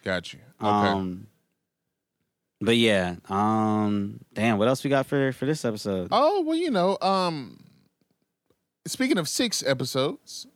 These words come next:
Speaker 1: uh, Under the Banner of Heaven is gonna be a limited series for six
Speaker 2: It is.
Speaker 1: episodes.
Speaker 2: It is. Which I'm
Speaker 1: H B O
Speaker 2: excited about.
Speaker 1: also has another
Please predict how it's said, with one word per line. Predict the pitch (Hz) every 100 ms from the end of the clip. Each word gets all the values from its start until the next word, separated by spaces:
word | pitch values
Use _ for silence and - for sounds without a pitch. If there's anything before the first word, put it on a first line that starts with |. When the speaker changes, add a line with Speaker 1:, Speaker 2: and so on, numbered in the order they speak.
| _
Speaker 1:
uh, | 131 123 107 98 90 - -
Under | 139 180 185
the | 156
Banner | 147 160 160
of | 156
Heaven | 160 156 151
is | 143
gonna | 147
be | 139 139
a |
limited | 139 143 143 143
series | 147 139 135
for | -
six | 139 110
Speaker 2:
It | 107
is. | 110 123 104
Speaker 1:
episodes. | 151 170 269
Speaker 2:
It | 101
is. | 120 135 107 - - _ _
Which | 120 202
I'm | 240
Speaker 1:
H | 226
B | 220
O |
Speaker 2:
excited | 247 -
about. | 202 -
Speaker 1:
also | 240 294 - 170 180 208 196 _ _ _ _ _
has | 247 269
another | 330 359 381 453 508 427 233 156 107 123